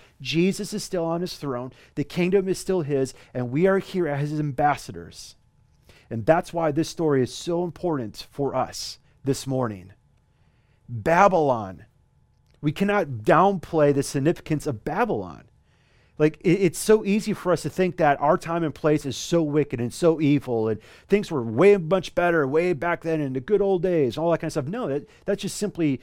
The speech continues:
foolish thinking. In fact, one of the Proverbs even actually exhorts us to not think about, "Oh, everything was better in the past," 'cause that's not wisdom. Babylon in the scriptures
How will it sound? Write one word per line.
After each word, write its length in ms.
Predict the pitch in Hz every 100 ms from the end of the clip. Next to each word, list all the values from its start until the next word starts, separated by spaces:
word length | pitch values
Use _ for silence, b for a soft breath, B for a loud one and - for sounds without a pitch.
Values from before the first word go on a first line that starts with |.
| b b
foolish 500 | - - 208 175 -
thinking. 360 | 180 170 127 113
In 60 |
fact, 380 | - 165 - -
one 200 | 165 143
of 40 |
the 60 | 147
Proverbs 500 | - 170 156 120 127
even 180 | 135 135
actually 360 | 135 - 131
exhorts 440 | 117 107 131 151 147
us 140 | 117
to 140 | - 117
not 360 | 120 156 147 _ b b
think 240 | - 156 151
about, 380 | 135 131 127 b b
"Oh, 260 | 160 160 165
everything 280 | 151 151 160
was 140 | 147
better 320 | - 139 143
in 100 | 147
the 60 | 151
past," 380 | - 131 131 -
'cause 120 | 127
that's 220 | 135 -
not 180 | 147 135
wisdom. 480 | 151 175 120 117 92 _ _ _ _ b b b
Babylon 720 | 120 139 220 262 196 165 156
in 120 | 156
the 60 | 151
scriptures 920 | - - 202 208 - 95 - - -